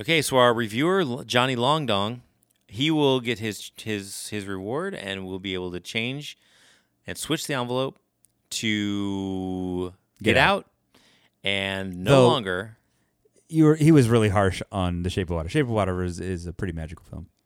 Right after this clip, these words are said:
Speaker 1: I, I don't know if it's a magical film.
Speaker 2: I, I, it
Speaker 1: There's
Speaker 2: was,
Speaker 1: parts
Speaker 2: it was
Speaker 1: so
Speaker 2: very
Speaker 1: he
Speaker 2: enjoyable.
Speaker 1: described it as a dumb film. Yeah, there's parts that are kinda dumb.
Speaker 2: It's not really dumb. It's, it suffers from
Speaker 1: There's
Speaker 2: some plot
Speaker 1: parts
Speaker 2: holes,
Speaker 1: that are
Speaker 2: but
Speaker 1: kinda dumb.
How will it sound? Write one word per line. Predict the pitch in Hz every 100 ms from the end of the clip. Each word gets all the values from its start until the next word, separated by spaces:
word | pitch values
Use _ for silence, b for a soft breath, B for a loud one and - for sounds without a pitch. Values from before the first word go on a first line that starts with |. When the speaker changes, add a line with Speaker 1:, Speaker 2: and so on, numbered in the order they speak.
| -
Speaker 1:
I, | 170 - -
I | 165
don't | 160
know | 131
if | 107
it's |
a | 95
magical | 90 87
film. | 80 82 92 -
Speaker 2:
I, | 180
I, | 170 - -
it | -
Speaker 1:
There's | 156
Speaker 2:
was, | 151
Speaker 1:
parts | 147 120 -
Speaker 2:
it | -
was | 156
Speaker 1:
so | 127
Speaker 2:
very | 117
Speaker 1:
he | 98
Speaker 2:
enjoyable. | 92 78
Speaker 1:
described | 80 160 139
it |
as | 123
a |
dumb | 98 107
film. | 120 135 139 143 b b b _ _ 466 - -
Yeah, | 381 392
there's | 381 339
parts | 294 277
that | 214 180
are | 160
kinda | 180
dumb. | 147 151 95
Speaker 2:
It's | 311 -
not | 175
really | 139 107
dumb. | 87 110 117 95 95 120 -
It's, | 143 139 - - _ _ -
it | 165 160 _ -
suffers | - 160 156 143
from | - 139
Speaker 1:
There's |
Speaker 2:
some | 127
plot | 110 120 110
Speaker 1:
parts | 92
Speaker 2:
holes, | 220
Speaker 1:
that | 196
are |
Speaker 2:
but | 90
Speaker 1:
kinda | 175
dumb. | 151 143 101